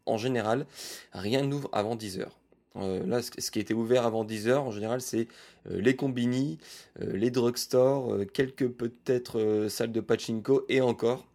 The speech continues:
Mais en général, tous les autres, c'est vraiment dix heures. Voire même des fois dix heures trente, onze heures pour, euh, pour certains feignants. Euh, et donc, nous, on a commencé à Shinsaibashi parce qu'il y a notamment, euh, un gros magasin Daiso. Donc, euh, pour ceux qui ont un peu suivi,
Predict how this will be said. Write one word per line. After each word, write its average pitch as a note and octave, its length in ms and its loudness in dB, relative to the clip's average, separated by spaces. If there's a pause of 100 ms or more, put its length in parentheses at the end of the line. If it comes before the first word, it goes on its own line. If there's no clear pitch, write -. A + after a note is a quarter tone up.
(800)
Mais A2+ 80 -4
en G#2+ 80 -6
général, A2+ 400 -2 (140)
tous F3 160 -2
les C3+ 200 2
autres, C3+ 280 2 (300)
c'est - 120 -6
vraiment A#2 260 2
dix A#2 300 -8
heures. G#2 240 0 (340)
Voire B2+ 360 2
même A#2 300 -2
des A2 120 -2
fois B2+ 220 0
dix A2 180 -6
heures G#2 80 -4
trente, - 320 -4
onze A2 220 -4
heures B2+ 160 2
pour, F#2+ 240 -8
euh, G#2 100 -8 (440)
pour G2 120 -8
certains G#2 280 -4
feignants. G2 340 -4 (720)
Euh, F#2+ 380 0
et C3 100 6
donc, C3+ 220 4
nous, D#3 140 2
on E3 120 2
a C#3 80 0
commencé B2+ 320 -2
à C3+ 60 -2
Shinsaibashi A2+ 760 -2
parce C3 240 -2
qu'il C#3+ 220 2
y A#2+ 80 0
a A2+ 80 0
notamment, A#2+ 480 0 (400)
euh, G2 180 -4
un C#3 160 4
gros C3+ 220 4
magasin B2 440 4
Daiso. A#2+ 600 2 (720)
Donc, - 160 -12
euh, F#2 80 -8
pour G2+ 160 -10
ceux B2+ 100 0
qui B2 140 -2
ont A2 80 2
un G#2+ 80 2
peu A#2 100 -2
suivi, A#2 400 -4